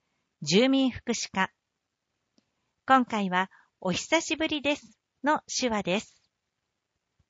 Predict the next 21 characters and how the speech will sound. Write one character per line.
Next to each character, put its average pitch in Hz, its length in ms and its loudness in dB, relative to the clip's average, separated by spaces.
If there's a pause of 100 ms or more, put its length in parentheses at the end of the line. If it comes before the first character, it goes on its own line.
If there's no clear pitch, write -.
(440)
絵 285 120 2
の 285 180 4
解 226 240 -2
説 214 240 -6
で 208 160 -2
す。 - 320 -20 (1400)
両 302 200 6
手 339 140 0
の 349 140 0
ひ 302 140 -6
ら 208 320 0
を - 80 -6 (120)
上 208 200 0
に 254 140 4
向 240 120 0
け 226 180 -6
て、 202 300 -4 (320)
胸 214 260 4
の 269 160 2
前 254 300 0
で 175 240 -4